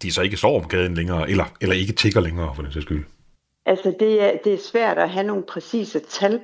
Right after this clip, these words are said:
Speaker 2: på, fordi vi laver den officielle hjemløse tælling i Danmark, den bliver lavet i februar måned. Og der er færre, der lever på gaden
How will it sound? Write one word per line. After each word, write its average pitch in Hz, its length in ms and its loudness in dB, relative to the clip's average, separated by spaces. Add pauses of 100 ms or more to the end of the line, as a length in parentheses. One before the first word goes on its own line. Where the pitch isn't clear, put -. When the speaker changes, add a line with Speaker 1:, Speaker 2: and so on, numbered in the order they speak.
Speaker 2:
på, 170 320 2
fordi 180 420 0
vi 175 100 4
laver 196 480 6 (480)
den 190 200 4
officielle 170 680 4
hjemløse 170 540 4 (100)
tælling 165 320 6
i 151 60 0
Danmark, 160 400 2
den 175 140 4
bliver 175 160 2
lavet 165 500 4
i 151 200 -2 (100)
februar 175 380 4
måned. 143 460 4 (1300)
Og 156 380 2
der 165 60 2
er 170 260 2
færre, 180 640 2 (160)
der 165 80 4
lever 156 320 4
på 170 60 -4
gaden 156 520 2